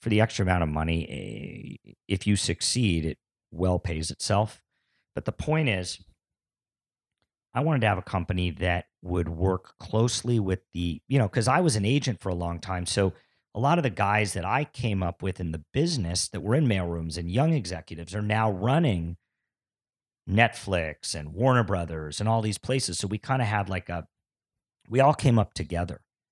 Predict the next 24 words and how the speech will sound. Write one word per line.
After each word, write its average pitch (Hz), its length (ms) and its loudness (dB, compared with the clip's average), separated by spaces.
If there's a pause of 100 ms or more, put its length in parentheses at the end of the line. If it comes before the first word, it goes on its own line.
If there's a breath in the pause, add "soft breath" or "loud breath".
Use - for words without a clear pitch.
(540)
Um, 98 440 0 (640)
but 110 120 -2
I 151 180 4
felt 82 500 -2 (200)
for - 220 -4
my 110 320 4
people - 640 -6
that 92 280 -4 (100)
if 95 200 -4
I 135 420 0
kept - 300 -6
it 92 140 -6
lean, 98 720 0 (1700)
each - 220 -2
day 165 160 6
we 139 160 2
came 113 440 2
in, 101 300 2
we 120 140 2
weren't, 117 320 4
you 175 100 2
know, 175 100 0
we 165 180 0
have 165 280 2